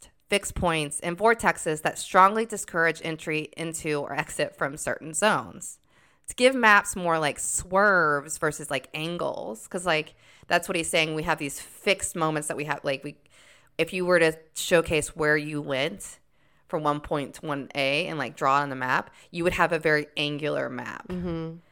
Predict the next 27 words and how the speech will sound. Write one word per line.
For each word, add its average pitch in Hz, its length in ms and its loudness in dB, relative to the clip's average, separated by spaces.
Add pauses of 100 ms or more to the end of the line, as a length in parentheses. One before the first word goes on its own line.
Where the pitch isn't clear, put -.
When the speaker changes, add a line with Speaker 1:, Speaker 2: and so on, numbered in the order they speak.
(480)
Speaker 1:
And 175 320 -4 (140)
they 185 180 4
were 220 80 6
trying 196 360 0
to 175 60 -8
create 160 300 0
maps 147 320 -2
with 151 140 -8
more 139 180 -6
swerves, 151 760 0
more 135 140 -8
curves, 147 800 2
more 156 240 -4
meandering 151 960 -2 (380)
th-, - 120 -20
process, 202 800 2 (500)
um, 160 540 2 (960)
and 170 180 0
s-, - 100 -8 (480)
like, 160 180 0
steer 165 220 2
away 147 240 4
from 165 180 -6
sharp 147 280 0
angles. 180 500 -2 (300)
Situationist 190 580 4
cartographer, 156 560 2